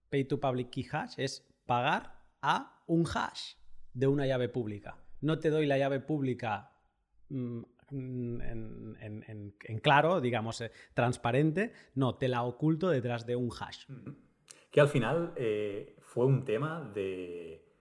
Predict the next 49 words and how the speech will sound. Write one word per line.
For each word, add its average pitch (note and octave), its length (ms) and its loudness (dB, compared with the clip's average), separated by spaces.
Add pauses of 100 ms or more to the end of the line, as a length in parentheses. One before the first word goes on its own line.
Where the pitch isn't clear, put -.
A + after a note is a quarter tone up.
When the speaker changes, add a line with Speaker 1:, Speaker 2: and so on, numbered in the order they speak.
(380)
Speaker 2:
de A#2+ 100 2
facilitar - 440 -6
las F#2 120 -6
cosas. - 340 -18 (300)
Porque G#2+ 160 4
la G2+ 80 6
Speaker 1:
Ujú. G2 40 6
Speaker 2:
idea A2+ 100 4
inicial B2+ 280 4
del A2+ 120 0
pay A2 120 -2
to A2 80 -6
public G2 260 -2
key, B2 340 -6 (720)
todo B2+ 180 8
esto C3 160 2
venía A2+ 300 4
por G#2+ 100 4
el, F2 800 -4
la F#2+ 80 -2
idea G2 240 0
de G#2 80 0
poder G2 200 -2
hacer F#2+ 160 -4
un F#2+ 100 -6
pay G2+ 180 -4
to F#2 160 -4
I E2 60 -6
P. E2 160 -16 (560)
Speaker 1:
Ujú. C#3 380 -2
Speaker 2:
¿Vale? A2 180 -2
Que G2+ 100 -2
era, F2 120 0
yo G#2 120 -2
me A2 80 -2
conecto A2 260 -2
a - 20 -2
una G2+ 80 -4
I G2+ 40 -6
P - 680 -2
y G2 280 -4
yo G2+ 120 4
le G2+ 140 4
pido A2 680 -2 (240)
la F#2+ 400 -2
public G#2 320 0
key C#3 380 -2
y G#2 140 -4
entonces G2+ 380 0